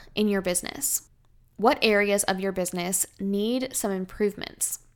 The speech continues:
Are there any services that you're offering that are working really well? Are there any services that you're offering that aren't working well? What does your current team look like,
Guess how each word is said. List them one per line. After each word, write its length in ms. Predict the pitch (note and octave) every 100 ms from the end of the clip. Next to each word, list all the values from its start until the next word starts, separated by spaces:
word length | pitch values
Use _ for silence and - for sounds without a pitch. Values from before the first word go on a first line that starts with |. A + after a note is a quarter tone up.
| _ _ _ _ _ _ -
Are 80 | A3
there 180 | B3 -
any 220 | D4 F#4+
services 600 | - G3+ G3+ A3 A#3+ A#3
that 120 | -
you're 140 | A3 -
offering 540 | F#3+ - F3 G3+ A3+ - G#3+
that 160 | -
are 100 | G#3+
working 480 | G3 G3 A3+ A#3+ F#3+
really 260 | F3 F3 F3+
well? 440 | B3+ - - C4 _ _ _ _ _ _ _ _
Are 200 | F#3+ A#3+
there 120 | D4 C4+
any 160 | A#3+
services 540 | A3+ F#3+ F#3 F#3+ G3 G3
that 100 | -
you're 160 | -
offering 420 | D#3+ F#3 G3 G3
that 200 | G3+ - -
aren't 320 | G#3+ - - -
working 320 | - - -
well? 340 | - - - D#4+ - - _ _ _ _ _ - -
What 260 | G3+ A#3
does 160 | E4 D4
your 160 | D#4 D4+
current 480 | - G#3+ B3 A3+
team 280 | - A3+ G#3
look 280 | F#3+ F3+ -
like, 340 | - - -